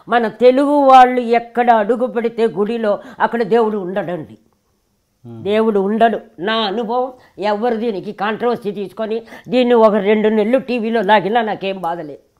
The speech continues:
Speaker 2: ఎలా?
Speaker 1: దొరికింది కదా.
Speaker 2: Hmm.
Speaker 1: వీళ్ళు పోతానే భక్తి పోతుందండి అక్కడ.
Speaker 2: Hmm.
Speaker 1: ముందు విఐపి తగిలించేస్తారు,
Speaker 2: Hmm.
Speaker 1: బాబా వెళ్ళిపోయాడు వెనక. ఆ తర్వాత కిరీటం ఒడ్డు పెట్టేస్తారు, ఆయన మొత్తం పోయాడు,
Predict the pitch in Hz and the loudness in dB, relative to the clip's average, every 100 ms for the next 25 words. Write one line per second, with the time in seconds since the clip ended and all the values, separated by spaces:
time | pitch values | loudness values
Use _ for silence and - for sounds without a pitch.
0 | _ _ _ _ _ 143 139 143 269 294 | _ _ _ _ _ -16 -6 6 6 6
1 | 294 262 196 156 147 - 120 113 117 _ | 2 2 2 0 -4 -16 -20 -20 -20 _
2 | 220 311 302 285 226 302 349 349 359 349 | -2 0 0 0 4 6 6 6 6 4
3 | 285 277 311 349 285 294 262 269 226 226 | 4 4 4 2 2 2 0 0 2 0
4 | 220 202 170 117 _ _ _ _ 135 120 | 0 0 0 -4 _ _ _ _ -18 -18
5 | 110 104 123 _ _ 214 294 294 320 285 | -18 -20 _ _ _ -2 0 2 2 4
6 | 302 311 269 262 233 247 202 220 220 208 | 2 2 2 0 0 -6 -4 -6 -4 -4
7 | 170 - _ _ _ _ 120 113 104 _ | -4 -12 _ _ _ _ -20 -20 -20 _
8 | _ _ _ _ _ _ 196 262 285 262 | _ _ _ _ _ _ 2 4 4 0
9 | 220 254 226 220 196 214 202 - _ _ | 2 2 4 2 -2 -4 -6 -8 _ _
10 | _ _ - 214 269 262 294 294 294 285 | _ _ -2 0 4 4 4 4 0 0
11 | 320 285 269 233 226 240 233 233 220 202 | 0 2 2 0 -2 0 0 0 0 -4
12 | 151 - _ _ 233 240 233 240 240 285 | -4 -10 _ _ -4 -2 0 0 2 4
13 | 254 247 226 156 | 6 8 6 0